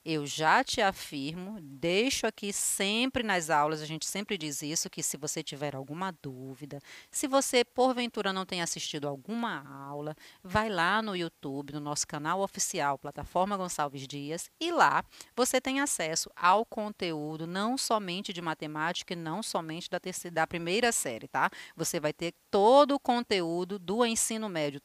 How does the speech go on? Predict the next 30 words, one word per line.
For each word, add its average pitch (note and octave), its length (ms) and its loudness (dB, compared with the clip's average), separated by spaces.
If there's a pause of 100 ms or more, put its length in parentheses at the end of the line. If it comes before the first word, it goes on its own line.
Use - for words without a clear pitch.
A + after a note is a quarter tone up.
todas G#3+ 480 6
as G#3 140 2
disciplinas E3 760 -6
à G#3+ 160 4
tua A3 380 -2
disposição. G3+ 800 -6 (340)
E C#4 120 0
você B3 320 0
vai D3+ 120 0
poder C#3+ 440 -6
ver, D#3 420 -2 (360)
assistir F#3+ 920 2
quantas D4+ 760 4
vezes G3+ 360 0
você A3 280 -2
quiser, E3+ 400 -8 (140)
tá D#3+ 100 -2
bom? E3 240 2 (400)
E D4+ 220 4 (680)
agora, D#3 440 2
sem G3+ 200 -2
muita D#3+ 300 -4
conversa, A#3+ 540 2
já A3+ 120 4
vamos G#3+ 320 0
ver F3 360 -2
os F#3 120 -2
exercícios E3 460 -2
comentados, F3+ 800 4
tá? E3 280 4